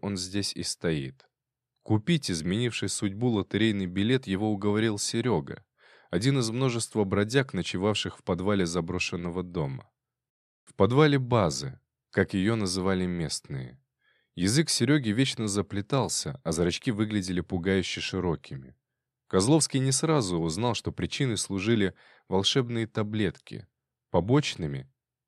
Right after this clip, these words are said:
и желанными для некоторых, эффектами которых были галлюцинации. Серега частенько глядел в стену и безостановочно транслировал окружающим несвязную чушь.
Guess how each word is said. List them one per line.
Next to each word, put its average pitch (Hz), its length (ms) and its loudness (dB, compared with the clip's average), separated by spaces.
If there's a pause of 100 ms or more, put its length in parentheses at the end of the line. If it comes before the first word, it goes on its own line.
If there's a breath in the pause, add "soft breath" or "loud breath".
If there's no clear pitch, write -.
(120)
и 92 60 -2
желанными 87 560 0
для 78 180 -4
некоторых, 92 600 -4 (400 soft breath)
эффектами 123 540 0
которых 113 500 2
были 110 240 2
галлюцинации. 92 1160 -4 (840)
Серега 127 460 4
частенько 131 560 0
глядел 87 400 0
в 87 100 -6
стену 113 440 -2
и 76 40 -2
безостановочно 107 880 -2
транслировал 95 800 0
окружающим 87 840 0
несвязную 90 680 -2
чушь. - 560 -8